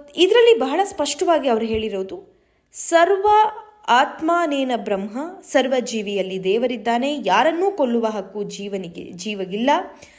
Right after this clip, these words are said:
ಕರ್ಮ ಜೀವನದ ಹಿಂದೆ ಹಿಂಬಾಲಿಸುತ್ತೆ, ಅವನ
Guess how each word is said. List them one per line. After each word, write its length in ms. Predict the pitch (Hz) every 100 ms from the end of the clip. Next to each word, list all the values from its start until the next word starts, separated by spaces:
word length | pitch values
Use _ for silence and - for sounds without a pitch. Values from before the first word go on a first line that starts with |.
| _ _ _
ಕರ್ಮ 280 | 330 349 427 349
ಜೀವನದ 520 | 226 262 285 294 285 262
ಹಿಂದೆ 360 | 233 269 277 269
ಹಿಂಬಾಲಿಸುತ್ತೆ, 920 | 233 233 254 269 226 214 196 196 175
ಅವನ 280 | 170 277